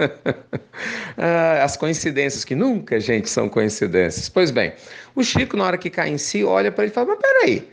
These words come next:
você foi no centro, não foi?" "Pois é, se lá tava fechado, como é que você achou a gente aqui?" "Ah, pois é, eu cheguei lá preocupado, eu falei: 'Meu Deus, eu tenho que esperar até segunda-feira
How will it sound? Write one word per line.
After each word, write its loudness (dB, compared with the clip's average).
você 2
foi 4
no 4
centro, 2
não 2
foi?" 2
"Pois 2
é, 4
se 0
lá 4
tava 0
fechado, 0
como 4
é 4
que -4
você 2
achou 2
a 4
gente 0
aqui?" -2
"Ah, -2
pois 4
é, 4
eu 2
cheguei 0
lá 2
preocupado, -2
eu -8
falei: 0
'Meu 2
Deus, 2
eu -4
tenho 0
que -6
esperar 0
até 0
segunda-feira 0